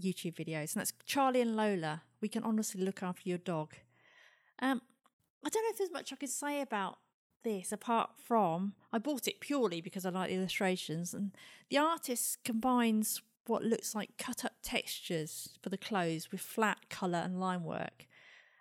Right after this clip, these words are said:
And I think it's the cut-up textures that really attracted me to it, 'cause it just gives it a sort of quirk and makes it stand out, I think, because there's that mixture,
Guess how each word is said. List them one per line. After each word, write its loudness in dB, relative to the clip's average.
And 6
I 4
think -2
it's -6
the -12
cut-up -10
textures -8
that -14
really -4
attracted -12
me -10
to -10
it, -8
'cause -10
it -12
just -6
gives -4
it 0
a -12
sort -6
of -10
quirk -2
and -8
makes -4
it -2
stand 4
out, 0
I 0
think, -4
because 0
there's 0
that -6
mixture, -2